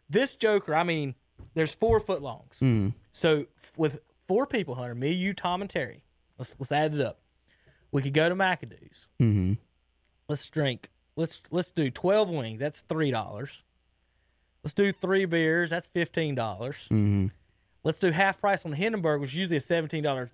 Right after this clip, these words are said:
Speaker 1: sandwich, but you divide it up four ways. That's four dollars. So we're now at, what, ten bucks?
Speaker 2: Right.
Speaker 1: And I'm full and drunk. <laughs>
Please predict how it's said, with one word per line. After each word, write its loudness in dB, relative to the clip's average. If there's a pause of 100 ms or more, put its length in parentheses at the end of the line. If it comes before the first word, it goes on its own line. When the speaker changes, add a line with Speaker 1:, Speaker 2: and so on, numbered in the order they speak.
(120)
Speaker 1:
sandwich, -4
but -4
you -4
divide 2
it 2
up -6
four 0
ways. -2 (160)
That's -2
four 2
dollars. -4 (720)
So -2
we're 2
now 4
at, -4 (680)
what, -6
ten 0
bucks? 0 (200)
Speaker 2:
Right. 0 (180)
Speaker 1:
And 0
I'm 0 (340)
full 2 (220)
and -10
drunk. 0 (320)
<laughs> -8